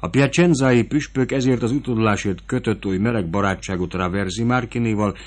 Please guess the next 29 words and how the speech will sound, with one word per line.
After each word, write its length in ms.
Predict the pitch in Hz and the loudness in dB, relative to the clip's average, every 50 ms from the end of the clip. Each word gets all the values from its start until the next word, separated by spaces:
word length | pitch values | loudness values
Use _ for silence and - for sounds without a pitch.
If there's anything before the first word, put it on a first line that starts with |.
| - - | -18 -18
s 80 | - - | -10 -6
ettől 300 | - 160 160 - 151 139 | -4 -4 0 0 2 2
a 80 | 120 | 2
barátságtól 760 | 95 107 110 110 107 101 95 - - 107 101 87 - - 85 82 | 2 2 2 2 2 0 -2 -2 -4 -4 -4 -4 -4 -6 -6 -4
félti 280 | - 107 110 104 - | -4 -4 -4 -4 -2
Landriani 680 | 98 104 107 104 98 95 98 101 107 110 120 127 127 | -2 -2 -2 -2 -2 -2 -2 0 0 0 0 -2 -2
atya 260 | 123 120 117 - 98 95 | -2 -4 -4 -4 -2 -2
legkedvesebb 680 | 113 127 - - - 98 90 92 85 - 82 76 - | -2 -2 -4 -6 -8 -8 -6 -8 -8 -8 -8 -10 -8
tervének 420 | - 92 90 85 85 80 76 71 | -6 -6 -4 -4 -4 -4 -6 -8
sikerét, 560 | - - - 123 - 107 98 98 92 90 82 - - - - - - - - | -8 -8 -8 -6 -4 -4 -2 0 0 -2 -2 -6 -14 -20 -20 -20 -16 -8 -6
egy 180 | 101 98 90 | -4 -4 -2
Del 240 | 92 120 117 110 95 | 0 2 2 2 2
Dongót 560 | 87 98 135 156 147 127 131 127 117 98 92 | 2 0 0 0 0 0 0 0 0 -2 -2
gárdájába 760 | 85 113 120 117 113 110 117 113 110 107 107 101 98 104 78 | 0 0 0 0 0 0 -2 0 0 0 -2 -2 -2 -2 -2
állítani 500 | 98 104 101 95 98 85 - 92 87 87 | -2 -2 -2 -2 -2 -4 -4 -4 -4 -4
és 140 | 80 71 - | -4 -6 -8
parancsolgatni 920 | - - 101 107 104 90 82 82 - 82 78 76 73 71 67 - - 71 | -8 -6 -4 -2 -2 -2 -4 -6 -8 -10 -10 -10 -10 -12 -14 -14 -14 -14
neki." 320 | 69 65 64 - - - - - - - - - - - - - 370 - - - - - - - - - - - - - - - - - - - - - - - - - - - | -14 -14 -16 -18 -20 -20 -20 -20 -20 -20 -20 -20 -20 -20 -20 -20 -20 -20 -20 -20 -20 -20 -20 -20 -20 -20 -20 -20 -20 -20 -20 -20 -20 -20 -20 -20 -20 -20 -20 -20 -20 -20 -16 -4
Két 260 | - 214 240 233 170 | 0 2 2 2 4
nap 180 | 165 151 123 123 | 4 4 4 4
múlva 280 | 165 190 180 160 156 | 4 4 6 6 6
már 200 | 151 147 139 135 | 6 6 4 4
kora 220 | 123 175 170 135 123 | 2 2 4 4 4
reggel 300 | 143 151 135 135 139 127 | 4 2 2 2 0 0
Fabrizio 720 | - 135 123 120 135 156 170 151 - - 143 135 131 127 | 2 2 2 4 4 4 2 2 0 0 2 2 2 4
irányította 800 | 131 151 147 135 123 120 113 113 98 113 107 - - 117 110 | 4 4 4 4 4 4 2 2 0 0 -4 -4 -2 0 2
a 80 | 107 104 | 2 2
sanguinyai 680 | - - 120 117 107 107 127 139 139 135 127 120 120 | 0 0 -2 -2 0 0 0 2 2 4 4 4 4
ásatásokat. 920 | 120 98 101 92 90 98 90 - 95 92 87 - 90 85 - 95 92 - | 2 2 0 -2 -2 -4 -4 -2 -2 -2 -2 -2 -4 -4 -2 -4 -4 -4